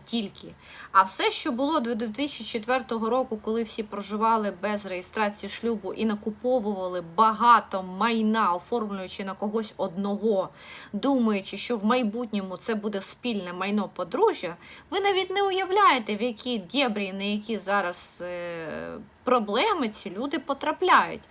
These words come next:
Коли зараз, наприклад, треба це майно виділяти, спільне майно з подружжя, визнавати його якось спільним майном за той період, коли неможливо було рішенням суду визнати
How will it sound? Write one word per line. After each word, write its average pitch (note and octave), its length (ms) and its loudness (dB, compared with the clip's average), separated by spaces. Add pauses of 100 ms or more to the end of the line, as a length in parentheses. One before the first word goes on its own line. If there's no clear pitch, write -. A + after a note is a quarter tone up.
(280)
Коли B3 260 0
зараз, D#4+ 420 4
наприклад, A3 500 -2
треба C4+ 340 0
це A3 220 -4
майно G#3+ 480 0
виділяти, F#3+ 640 -2
спільне F#3 440 -8
майно C#4+ 600 0
з - 100 -14
подружжя, C4+ 760 -2 (240)
визнавати A3+ 520 4
його G3+ 320 -2
якось G#3 340 -4
спільним G#4 640 4
майном E4+ 500 -2 (260)
за A#3 140 2
той C4+ 180 2
період, B3 440 2
коли B3 280 2
неможливо C4 640 2
було F#3 360 -2 (200)
рішенням G#3 580 -2
суду F4 340 -2
визнати C4+ 480 -4